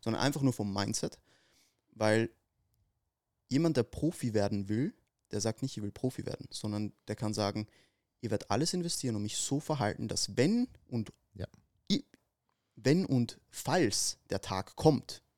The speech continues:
Speaker 1: dass ich ready bin, um Profi zu werden.“ Aber das
Speaker 2: Mhm.
Speaker 1: hat immer nur mit dem Prozess zu tun und nicht mit Tag X, der eintreten muss. Es kann auch sein, dass du nie Profi wirst, aber du verhältst dich so. Und wenn der Tag kommt, dann kommt er. Und wenn er nicht kommt, kommt er auch.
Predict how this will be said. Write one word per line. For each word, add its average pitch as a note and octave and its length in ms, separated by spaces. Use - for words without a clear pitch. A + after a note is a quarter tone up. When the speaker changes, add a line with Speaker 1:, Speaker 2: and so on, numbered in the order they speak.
Speaker 1:
dass G2 180
ich B2 80
ready A#2 200
bin, G#2+ 140
um G2+ 60
Profi - 260
zu - 120
werden.“ G#2+ 160
Aber G2+ 100
das F#2 120
Speaker 2:
Mhm. F2+ 40
Speaker 1:
hat F2+ 140
immer D#3 160
nur D3 100
mit C#3 80
dem B2 60
Prozess - 320
zu - 100
tun A2+ 200
und G#2 120
nicht - 540
mit - 360
Tag - 300
X, - 360
der G#2+ 160
eintreten G#2+ 440
muss. C3+ 340
Es - 60
kann F3 120
auch F#3+ 80
sein, A#2 140
dass A2 80
du - 80
nie D3+ 120
Profi G#2+ 280
wirst, - 240
aber G#2+ 100
du A2 60
verhältst C3 340
dich - 100
so. - 160
Und G#2 140
wenn G#2+ 100
der C3 80
Tag C#3+ 180
kommt, E3 260
dann D3+ 100
kommt E3 220
er. - 140
Und - 100
wenn G2+ 60
er G2+ 60
nicht B2+ 160
kommt, D#3+ 180
kommt C#3 200
er B2 60
auch. B2 180